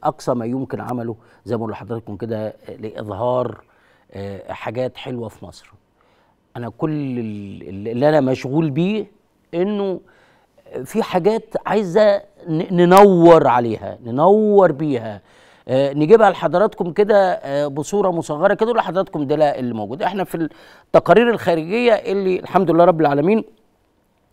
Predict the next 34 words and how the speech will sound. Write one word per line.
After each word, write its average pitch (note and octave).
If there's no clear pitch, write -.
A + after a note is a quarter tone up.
آه، B2
عملنا E3
فيها، C#3+
آه، G#2+
آه، G#2
شوط -
كويس G3
وحققنا B2+
فيها، B2+
آه، A2
وضع C3+
كويس D3+
في B2+
الفترة D3
اللي B2+
فاتت، G3
في -
السنة A2
اللي A#2+
فاتت، D#3
من A2
أول C3+
ما A#2
بدأنا B2+
من A2+
تلاتة C#3
مارس C#3
عشرين C#3
اتنين E3
وعشرين E3+
لحد، E3
آه، A#2
قبل D#3
العيد، E3